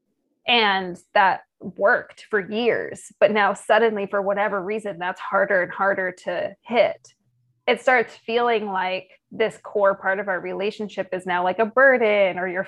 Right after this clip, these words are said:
failing at doing it, or, like, it's not as fun as it used to be. Like, maybe the relationship's doomed. It's like, no, well, maybe the Sat-, the standing Saturday night date just doesn't work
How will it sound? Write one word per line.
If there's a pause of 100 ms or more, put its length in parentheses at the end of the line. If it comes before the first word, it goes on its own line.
(120)
failing
at
doing
it,
or,
like,
it's
not
as
fun
as
it
used
to
be.
Like,
maybe
the
relationship's
doomed. (420)
It's
like,
no,
well,
maybe
the
Sat-,
the
standing
Saturday
night
date
just
doesn't
work